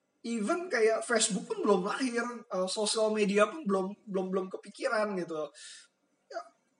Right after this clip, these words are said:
pada saat itu yang terjadi adalah lu bisa bayang ya, zaman itu tuh kayak masih bay-, zamannya sebelum feature phone gitu. Masih kayak phone biasa, H P batangan yang menurut gue cuma bisa main Snake dan itu menurut gue udah oke banget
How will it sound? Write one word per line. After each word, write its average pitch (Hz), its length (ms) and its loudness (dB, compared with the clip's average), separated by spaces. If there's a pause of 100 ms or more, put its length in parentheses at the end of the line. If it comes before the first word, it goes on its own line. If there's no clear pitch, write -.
(100)
pada 214 240 6
saat 233 240 4
itu 226 240 -4
yang 240 240 -2
terjadi 185 560 0
adalah 214 240 4
lu 392 160 0
bisa 190 320 0
bayang 214 240 2
ya, 175 160 -2
zaman 208 160 -4
itu 339 160 -10
tuh - 80 -10
kayak - 240 0
masih 196 320 -2
bay-, 180 160 2
zamannya 185 400 0
sebelum 175 400 -2
feature 196 400 -6
phone - 320 0
gitu. 160 160 -6 (560)
Masih 208 320 -4
kayak 208 960 4 (240)
phone 208 240 0
biasa, 214 420 6 (540)
H - 160 -14 (160)
P 202 80 0
batangan 185 640 6
yang 190 240 4
menurut 185 480 -2
gue 226 240 -4
cuma 190 160 -4
bisa 175 240 -2
main 175 160 -4
Snake 240 320 -6
dan 294 80 4
itu 214 160 -6
menurut 269 320 -4
gue 320 160 2
udah 196 80 6
oke 202 320 4
banget 226 400 8